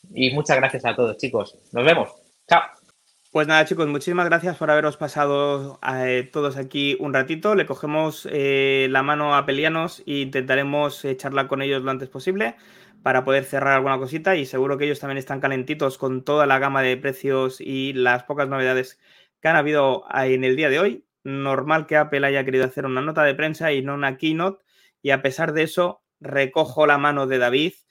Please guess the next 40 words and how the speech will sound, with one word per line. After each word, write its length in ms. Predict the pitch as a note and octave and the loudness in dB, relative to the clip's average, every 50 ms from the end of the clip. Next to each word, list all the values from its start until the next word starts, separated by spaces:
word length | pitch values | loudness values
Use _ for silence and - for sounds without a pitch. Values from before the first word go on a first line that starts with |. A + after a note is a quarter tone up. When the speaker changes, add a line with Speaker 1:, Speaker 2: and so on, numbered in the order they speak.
| _ _ _ _ _ _ _ | _ _ _ _ _ _ _
Speaker 2:
diciendo, 500 | - C#3+ C#3 B2+ - - D3 D3 D3 D3 | -6 -4 -4 -4 -2 0 -2 0 0 0
bueno, 160 | D#3 D#3+ D3 | -2 -2 -4
no 80 | D3+ E3 | -4 -6
sé 120 | - - | -8 -10
si 160 | D#3 - E3 D#3 | -12 -12 -12 -10
fue 300 | - D#3+ D#3 D3 D3+ C3+ | -6 -4 -2 -2 -2 0
David 340 | C3+ C3 C3+ D#3 E3 D3+ | 0 0 0 0 -2 -4
o 40 | C3 | -6
fue, 440 | - - C#3+ C#3 C3+ C3+ C3 C3 - | -4 -2 0 0 2 2 2 0 0
eh, 720 | - C3 B2 B2 B2 B2 A#2+ A#2+ A#2+ A#2+ B2 - - - _ _ _ - _ _ | -2 -4 -4 -2 -2 -2 -2 -4 -4 -8 -10 -14 -18 -20 _ _ _ -20 _ _
fue 320 | _ - C#3+ C3+ C3 B2+ B2 | _ -6 -2 0 0 2 2
Dani, 360 | C3 C3+ C#3+ D#3 D#3+ F3+ - _ _ _ _ _ _ | 2 0 0 0 -4 -8 -12 _ _ _ _ _ _
quien 240 | _ - D3 C#3 C3+ | _ -4 -4 -2 -2
dijo 340 | C#3+ D3+ C#3 - D#3 C3+ C#3+ | -2 -4 -2 -2 -4 -4 -4
que 240 | - C3+ C3 C3 C3 - | 0 2 2 4 2 2
el 140 | - C3+ C3+ | 0 0 2
ap-, 260 | C#3+ D3+ D3 - - | 2 2 2 -2 -6
el 200 | - C#3+ C3+ C3+ C#3 | -4 -2 -2 0 0
iPad 280 | D3+ D3+ D3 D#3+ D3+ D3 | 0 0 2 0 0 0
de 160 | C#3 C#3 C3+ | 0 -2 -2
décima 320 | D3 D3 D3 - D3+ C#3+ | -2 -2 -4 -4 -6 -6
generación 480 | - - C#3+ C3+ C3+ C3 - D3 C#3+ C3 | -6 -4 -4 -2 -2 -2 -2 -4 -6 -6
se 100 | - C3+ | -6 -6
merecía 540 | C3 B2+ B2+ B2+ - - C#3 C#3+ C#3 C3+ C3 | -4 -2 -2 -2 -2 -2 0 2 2 2 2
algo 400 | - - - D3 D3+ D3+ D3 C#3+ | 0 0 0 2 2 2 2 0
más 460 | C3+ C#3 C#3 C3+ C3 - - - _ _ _ _ _ _ _ _ | 0 0 0 -2 -2 -6 -16 -20 _ _ _ _ _ _ _ _
que 120 | - C#3 C3 | -4 -4 -2
una 240 | C#3+ D3 C#3+ C3+ | 0 0 0 -2
simple 280 | C3 - D3 C3+ C3+ C3 | -2 -2 -6 -4 -4 -4
nota 220 | C3+ C#3+ C#3+ C#3+ | -4 -2 -2 0
de 180 | C3 B2 A#2+ A#2 | 0 2 0 0
prensa, 480 | A2+ - C3 C3 C3 - D3 D3 C#3 C#3+ | -2 -2 -2 -2 -2 -4 -4 -6 -4 -4
porque 220 | C3+ - B2+ C3 | -4 -4 -2 -2
el 100 | B2+ B2 | -4 -2
producto, 760 | C3 B2 B2 B2 C3+ C3+ C3+ - D3 C#3+ C#3+ D3 D3 - _ _ _ _ _ _ | -2 -2 0 0 0 -2 -2 -2 0 2 2 0 0 -4 _ _ _ _ _ _
a 160 | - B2+ B2+ B2+ | -4 -4 -4 -2
pesar 340 | C3+ B2+ C3 C#3 C#3 C3+ | -4 -4 0 0 0 0
del 480 | C#3 D3 D3 C#3+ C#3+ C#3 C3+ C3+ C#3+ - _ _ _ _ _ _ _ _ _ _ _ _ _ _ _ _ _ _ _ _ _ _ _ - | 0 0 0 0 0 -2 -4 -6 -8 -10 _ _ _ _ _ _ _ _ _ _ _ _ _ _ _ _ _ _ _ _ _ _ _ -16
desastroso, 1400 | D3 C#3+ C#3+ D3 C3+ - D3+ C#3+ C3+ - - - D#3 E3+ F3+ F3 - - E3+ D#3+ D#3 D#3 D#3 D#3 D#3 D#3+ - - | -8 -2 -2 0 0 0 -2 -2 -2 -4 -4 0 2 2 2 2 0 0 2 2 4 4 4 2 2 0 -4 -6
mm, 680 | - D3 C#3+ C#3+ C#3 C#3 C#3 C#3 C3+ C3 C3 B2+ A2+ | -8 -8 -6 -6 -6 -6 -6 -6 -6 -6 -8 -8 -10